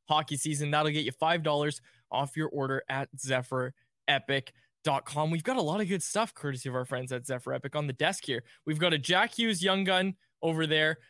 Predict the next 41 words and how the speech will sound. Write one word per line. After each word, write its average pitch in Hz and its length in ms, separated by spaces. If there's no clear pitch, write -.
We've 160 180
got 190 240
the 170 220
Young 180 260
Guns 226 320
checklist - 760
from 165 160
the 151 60
twenty 196 240
nineteen 180 400
twenty 175 380
Upper 165 260
Deck 160 220
Series 180 420
One 147 400
set, - 340
I 160 80
think 185 160
you - 80
call 202 220
it, - 80
um, 143 500
with 147 160
Quinn 226 200
Hughes 226 320
and 185 420
Jack 135 340
Hughes 120 360
on 131 180
that, 120 140
on 127 120
that 127 180
checklist. 120 340
And - 40
you 139 80
can't 165 120
really 139 140
see - 160
it 135 100
there, - 220
but, 208 140